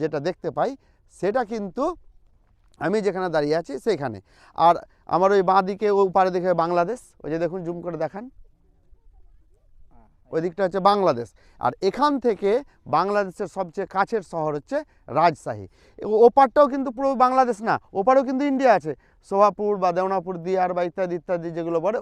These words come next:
ও ইন্ডিয়ার অন্তর্গত কিন্তু। তার কিছুটা গিয়ে আপনার মালদা, আহ, উম, উম, মালদার ডিস্ট্রিক্টের মধ্যে পড়ে যাচ্ছে ওইটা,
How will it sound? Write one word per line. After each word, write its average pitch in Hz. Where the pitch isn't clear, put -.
ও -
ইন্ডিয়ার 202
অন্তর্গত 151
কিন্তু। 110
তার 156
কিছুটা 269
গিয়ে 233
আপনার 202
মালদা, 247
আহ, 180
উম, 160
উম, 160
মালদার 247
ডিস্ট্রিক্টের 202
মধ্যে 170
পড়ে 156
যাচ্ছে 135
ওইটা, 107